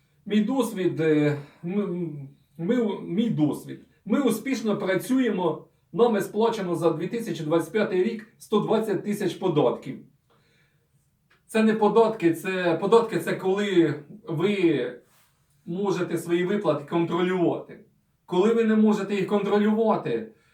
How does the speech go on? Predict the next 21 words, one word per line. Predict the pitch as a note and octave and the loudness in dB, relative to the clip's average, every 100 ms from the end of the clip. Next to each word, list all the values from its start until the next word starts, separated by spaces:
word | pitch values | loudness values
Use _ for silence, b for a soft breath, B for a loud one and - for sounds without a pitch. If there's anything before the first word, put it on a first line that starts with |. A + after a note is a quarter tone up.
| b - | b -6
і | E3+ F#3+ F3+ | -4 -2 2
ви, | E3 F#3 | 4 4
до | F#3 | 2
речі, | F#3+ F3 F#3 F3 D#3 D3 - - E3 F3 | 0 -2 0 0 0 -2 -8 -10 -8 0
то | G3 F#3 D3+ C#3+ - _ _ _ _ _ _ _ _ _ _ _ _ _ _ _ _ _ | 2 2 0 -4 -16 _ _ _ _ _ _ _ _ _ _ _ _ _ _ _ _ _
це | - G3+ G3 - | -4 -2 -2 -6
бандитська | C#3 F3+ E3+ G3+ - F3 F3 | -4 -2 0 -2 -4 -2 0
рента, | D#3+ A#2 G#2+ - - _ _ _ | 0 -2 -8 -18 -20 _ _ _
шановні | - D#3 D3+ C#3 | -8 -4 -4 -4
глядачі. | C3+ C#3+ C3+ B2+ - b b b - | -6 -8 -8 -12 -18 b b b 0
І | E3+ | 0
тим | E3+ G#3+ | 2 0
більше, | G#3 G3 - D3+ | 0 -4 -4 -6
що | - F3+ | -4 -2
в | F3+ | 0
Америці | G3 F#3+ F#3 E3 F#3 | 0 -2 -4 -4 -2
от | F3+ E3+ F3 | -2 -2 -2
людина | E3+ F3+ F3+ F#3+ F3 | -2 -2 -4 -2 -2
отримує | F3 F#3 F3+ F3 | -2 -4 -4 -4
всю | D#3+ E3+ | -4 -4
зарплату | E3+ - F#3 F#3 D#3 D3+ C#3+ C#3+ | -4 -4 -4 -2 -2 -4 -8 -10